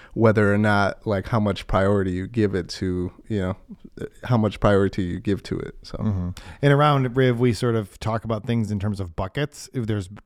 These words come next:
Speaker 2: you know, Noel has talked about it. We talked about it during the About That series. Like, those were all essentially, with the, with one or two exceptions, bucket two issues. It's kind of like we, we all agree on these things, but we don't agree that,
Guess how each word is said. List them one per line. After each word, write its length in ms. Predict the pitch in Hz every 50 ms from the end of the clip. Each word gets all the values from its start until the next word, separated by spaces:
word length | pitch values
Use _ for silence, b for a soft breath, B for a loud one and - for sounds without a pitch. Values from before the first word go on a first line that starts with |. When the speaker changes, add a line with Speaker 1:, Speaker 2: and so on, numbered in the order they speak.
| - 135
Speaker 2:
you 120 | 131 123 107
know, 80 | 92
Noel 240 | 98 110 123 127 117
has 80 | 117 -
talked 200 | - 117 113 -
about 160 | 107 110 113 110
it. 100 | 110 B B B B B
We 60 | - -
talked 220 | 131 131 131 - 123
about 160 | 123 113 113
it 80 | 104
during 280 | 104 113 110 107 107 101
the 200 | 101 104 107 98
About 340 | 104 101 104 95 92 - -
That 240 | 98 98 104 - -
series. 500 | - 123 113 110 113 117 117 104 110 -
Like, 180 | 98 92 - -
those 180 | 104 104 95
were 140 | 101 104 98
all 400 | 95 95 95 92 90 90 90 - -
essentially, 480 | - - 107 104 - - 98 95 92
with 140 | 87 92 92
the, 140 | - 101 - _ -
with 240 | 113 113 117 107 - _
one 160 | - 110 110 107
or 80 | 107
two 120 | - 117 113
exceptions, 540 | 101 - 110 110 - - 113 107 107 - b b b b b b b _ -
bucket 360 | 123 117 - 139 117 - -
two 280 | - - 139 131 143 151
issues. 480 | 170 175 - - 202 196 202 202 170 143
It's 160 | 123 - -
kind 220 | - 131 120 120
of 100 | 110 104
like 160 | 113 110 104
we, 320 | 101 110 120 127 131 127 120 b b b b -
we 80 | 139
all 160 | 160 185 180
agree 400 | 156 123 110 123 123 127 131 143
on 140 | 151 156 160
these 180 | 165 165 151 -
things, 220 | 170 165 160 135
but 100 | 139 123
we 100 | 123 127
don't 200 | 123 120 120 117
agree 200 | 110 107 117 117 104
that, 160 | 110 98